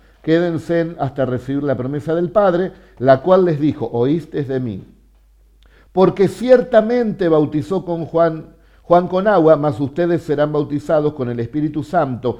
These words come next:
dentro de no muchos días". Así que del momento que escuchas esta palabra, viene una renovación del poder del Espíritu Santo sobre tu vida,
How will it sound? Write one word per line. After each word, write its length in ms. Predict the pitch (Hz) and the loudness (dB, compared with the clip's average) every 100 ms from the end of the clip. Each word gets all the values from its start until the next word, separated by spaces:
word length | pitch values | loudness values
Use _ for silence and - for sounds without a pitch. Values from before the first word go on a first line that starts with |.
| - - | -10 -12
dentro 680 | 123 131 196 208 - 196 170 | -8 -2 -2 -2 -6 -4 -4
de 160 | 151 | -6
no 200 | 139 147 | -6 -8
muchos 440 | 147 143 139 135 107 95 98 | -6 -8 -8 -8 -10 -8 -6
días". 380 | 117 98 90 | -6 -6 -8
Así 240 | 107 107 123 | -8 -8 -8
que 160 | 120 | -6
del 180 | 113 117 | -4 -4
momento 480 | 110 120 180 185 165 | -4 -6 -6 -6 -8
que 60 | 135 | -10
escuchas 460 | - 151 - 117 | -10 -10 -8 -10
esta 280 | 135 - 113 | -10 -10 -6
palabra, 720 | 107 123 185 196 202 - - - | -4 0 2 2 0 -2 -16 -6
viene 180 | 143 151 | -4 -2
una 160 | 143 | -4
renovación 600 | 131 131 123 120 120 170 | -2 -4 -2 -4 -4 -8
del 160 | 139 123 | -6 -6
poder 320 | 104 127 147 | -4 -4 -4
del 140 | 143 127 | -6 -8
Espíritu 420 | - 131 123 123 | -8 -8 -8 -8
Santo 340 | 139 135 131 | -8 -8 -10
sobre 300 | 113 120 107 | -10 -8 -8
tu 140 | 95 117 | -6 -2
vida, 320 | 160 180 | 0 0